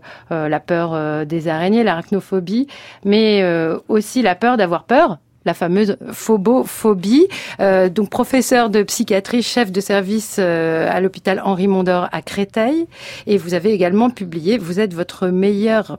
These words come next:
psy. Euh, ». Dans ce livre de deux mille douze, celui sur les phobies, vous avez mis de très intéressantes et très jolies citations en tête de chaque chapitre.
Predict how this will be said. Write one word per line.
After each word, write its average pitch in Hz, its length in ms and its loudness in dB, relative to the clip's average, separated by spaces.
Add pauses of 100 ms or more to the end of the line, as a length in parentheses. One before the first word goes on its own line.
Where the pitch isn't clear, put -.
psy. 262 380 -4 (420)
Euh, ». 190 420 2
Dans 262 280 2
ce - 160 -4
livre 208 580 2
de 156 100 -4
deux 165 140 -4
mille 196 180 0
douze, 285 200 0
celui 214 280 0
sur 185 200 -2
les 160 100 -4
phobies, 208 300 -4
vous 220 120 -4
avez 170 140 -4
mis 214 240 -2 (560)
de 196 80 -4
très - 540 -2
intéressantes 202 520 0
et 190 80 0
très 240 220 -2
jolies 190 320 2
citations 226 880 -2
en 147 220 -2
tête 185 200 -4
de 160 120 -6
chaque - 320 -6
chapitre. - 580 -4